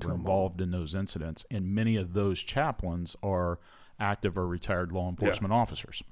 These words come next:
Speaker 1: So it's a law enforcement ministry chaplaincy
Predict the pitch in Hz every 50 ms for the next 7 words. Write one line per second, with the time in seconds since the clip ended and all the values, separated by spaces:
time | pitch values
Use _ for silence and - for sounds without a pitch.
0 | - - - - 123 110 - 107 104 117 120 131 135 127 120 120 117 113 - -
1 | 107 - - 120 104 110 110 110 110 - - 117 107 101 - - 123 104 - -
2 | 113 95 - - 107 101